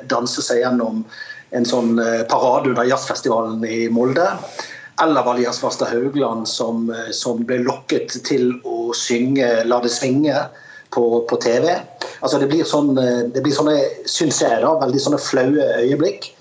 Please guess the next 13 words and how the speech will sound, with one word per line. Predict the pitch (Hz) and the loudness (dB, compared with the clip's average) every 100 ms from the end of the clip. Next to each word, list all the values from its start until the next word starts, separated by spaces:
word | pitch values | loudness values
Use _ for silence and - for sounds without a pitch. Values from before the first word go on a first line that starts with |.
| - - - _ | -20 -20 -20 _
Eh, | - 127 127 127 127 123 120 - | 0 2 2 2 2 2 2 2
og | 147 160 | 2 4
jeg | 139 | 4
mener | 120 175 208 | 2 2 2
ikke | 196 | 0
at | - | 0
politikere | 147 151 143 120 | 0 0 0 0
skal | 117 127 | 2 0
være | 117 120 | 2 2
veldig | 117 131 120 | 2 2 0
selvhøytidelige | 113 117 131 131 120 113 110 | 0 2 2 2 2 2 2
og | 113 | 2
veldig | 113 131 | 2 2